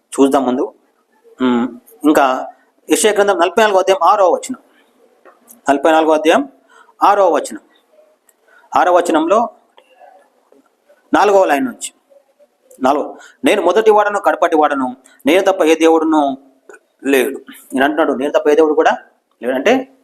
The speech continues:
నాలుగు వేల ఆరు వందల సంవత్సరం మునుపు, లేకపోతే ఆదామవ్వలు పుట్టక మునుపు, భూమి పుట్టక మునుపు ఏ దేవుడు కూడా లేడు, ఇప్పటికి కూడా లేడు. కానీ కల్పించబడ్డ, అందరూ దేవుళ్ళు అనేవాడు, కల్పించబడ్డ దేవుడు ఒక్కడు.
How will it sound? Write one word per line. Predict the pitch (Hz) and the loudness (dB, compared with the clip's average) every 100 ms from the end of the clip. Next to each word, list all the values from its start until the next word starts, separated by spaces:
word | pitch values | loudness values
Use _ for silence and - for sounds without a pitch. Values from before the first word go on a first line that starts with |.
| _ _ _ _ _ _ - | _ _ _ _ _ _ -2
నాలుగు | 135 170 | 0 2
వేల | 190 180 - - - | 2 2 0 -6 -4
ఆరు | 151 180 | -2 0
వందల | 185 | 0
సంవత్సరం | - 170 160 | 0 -2 -2
మునుపు, | 143 131 127 _ _ _ _ _ _ _ _ _ | -4 -2 -4 _ _ _ _ _ _ _ _ _
లేకపోతే | - - - 147 147 | -20 -20 -2 2 2
ఆదామవ్వలు | 143 170 175 165 | 2 0 0 -2
పుట్టక | - 139 160 | -4 -4 -2
మునుపు, | 151 139 127 120 | -2 -6 -10 -2
భూమి | 160 156 | -2 0
పుట్టక | 151 156 | 0 -2
మునుపు | 147 131 | -4 -6
ఏ | 123 | -6
దేవుడు | 131 143 139 | 0 0 0
కూడా | 147 214 - _ _ _ _ _ _ - | 0 -2 -4 _ _ _ _ _ _ -12
లేడు, | 117 117 110 104 104 | -6 -2 -2 -4 -12
ఇప్పటికి | - - 131 135 | -18 -4 -2 0
కూడా | 143 185 - _ _ _ _ _ _ | 2 0 -4 _ _ _ _ _ _
లేడు. | 110 131 175 143 - _ _ _ _ _ | -2 0 2 -2 -6 _ _ _ _ _
కానీ | 131 127 | -4 -2
కల్పించబడ్డ, | 123 135 135 151 143 123 113 - _ _ _ _ _ _ - | -2 -4 -4 -6 -2 -2 -4 -8 _ _ _ _ _ _ -4
అందరూ | 135 127 | 0 0
దేవుళ్ళు | 135 139 | 0 0
అనేవాడు, | 135 139 143 - _ _ _ _ _ - | 0 2 2 0 _ _ _ _ _ -4
కల్పించబడ్డ | 156 - 196 185 160 147 | -4 -2 0 0 0 -2
దేవుడు | 139 135 185 151 | 0 0 2 0
ఒక్కడు. | - 151 | 2 0